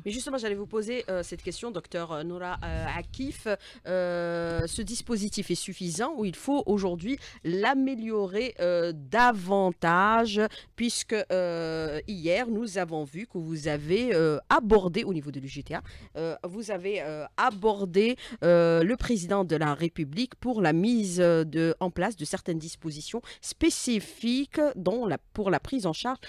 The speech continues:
des travailleurs, euh, malades. Et on a vu que tout de suite, le président de la République a répondu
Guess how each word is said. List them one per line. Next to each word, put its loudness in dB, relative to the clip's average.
des -4
travailleurs, -4
euh, -6
malades. -6
Et -2
on -4
a -8
vu -14
que -6
tout -4
de -20
suite, -12
le -8
président -10
de -2
la 0
République -4
a 4
répondu -2